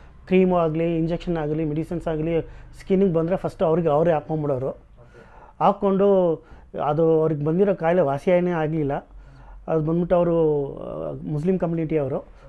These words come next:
Speaker 1: So ಅವ್ರಿಗೆ ದಿನ ನಿತ್ಯ ಪ್ರತಿನಿತ್ಯ ನಾನ್ ವೆಜ್ ಅನ್ನೋದು ಕಾಮನ್ನು. ಆ, so ಅವರು ದೇವಸ್ಥಾನದಲ್ಲಿ, ಅದೇ ಮಸೂದಿಯಲ್ಲಿ ಕೆಲಸ ಮಾಡೋರು ಬೇರೆ. So ಅವರು ಪಾರ್ಟ್ ಟೈಮಿಂಗ್ ಅಲ್ಲಿ ಕೆಲಸ ಮಾಡಿ ಮತ್ತೆ ಮೆಡಿಕಲ್ ಸ್ಟೋರು ರನ್ ಮಾಡ್ತಾಯಿದ್ರು. ಇವ್ರದ್ದು ಎಷ್ಟೋ, ಆ, ಸುಮಾರು ಎಂಟು ವರ್ಷ ಮೇಲೆ ಆಯ್ತು ಆ ಪ್ರಾಬ್ಲಮ್ಮು,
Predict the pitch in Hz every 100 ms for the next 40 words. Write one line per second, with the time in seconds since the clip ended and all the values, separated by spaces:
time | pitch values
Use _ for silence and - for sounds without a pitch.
0 | - 165 160 165 151 160 165 156 156 185
1 | 156 160 190 185 170 196 185 156 160 175
2 | 170 170 165 180 - 160 180 151 196 -
3 | - - - - - 156 151 - 165 170
4 | 165 175 180 208 190 180 165 156 156 147
5 | 185 185 175 160 160 160 151 135 127 127
6 | - - - - - - - 170 170 170
7 | 165 175 190 196 190 170 165 160 185 180
8 | 185 190 160 175 156 175 - 175 175 151
9 | 156 151 160 139 127 165 - - - -
10 | - - 180 196 185 170 160 - 202 208
11 | 165 139 - 151 - - 185 156 180 202
12 | 175 196 180 175 156 151 139 147 151 143
13 | 151